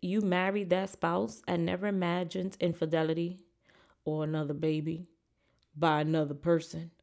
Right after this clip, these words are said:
that that person would break your vows? Mm, yeah. How am I supposed to trust another person when they've betrayed me? I need to protect myself.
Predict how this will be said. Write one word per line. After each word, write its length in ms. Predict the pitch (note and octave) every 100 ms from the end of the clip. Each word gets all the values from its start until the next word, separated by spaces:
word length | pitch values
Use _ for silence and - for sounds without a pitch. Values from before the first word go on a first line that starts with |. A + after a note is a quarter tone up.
| _ _ _ _ _ _ _ _ _ D#3
that 220 | D#3 D3+
that 200 | D#3 D#3+
person 280 | F3 E3 D3+
would 180 | D3+ D3
break 260 | D#3+ D3+
your 120 | D#3
vows? 500 | D3 D#3 D3+ D#3 - - -
Mm, 680 | D#3+ E3 E3 E3 D#3+ D#3+ D3+ _ _ -
yeah. 220 | D4 A#3+ - _ _ _ _ - - - - - _ - - _ _ _ -
How 260 | C4 F#4 A4
am 60 | G4
I 80 | F#4+
supposed 500 | - C#4+ D4+ D4+ -
to 100 | C#4+
trust 520 | - - C4+ C4+ -
another 420 | A#3+ B3 C4 B3+
person 720 | C4 - C4+ C#4+ - G#3+ F#3+
when 260 | F#3+ G3 G3+
they've 360 | G#3+ C#4+ D#4 -
betrayed 840 | - - - C#4 C#4+ D#4 - -
me? 800 | C4 C#4 - - A#3 E3 A2+ E3+ _ _ _ _ _ _ _ -
I 140 | C#4+ G4+
need 180 | A4+ A4+
to 80 | G#4+
protect 800 | - F#4+ - - - F#4+ D5 -
myself. 920 | D#4+ G#3+ E3 D#3+ - C#3 - - -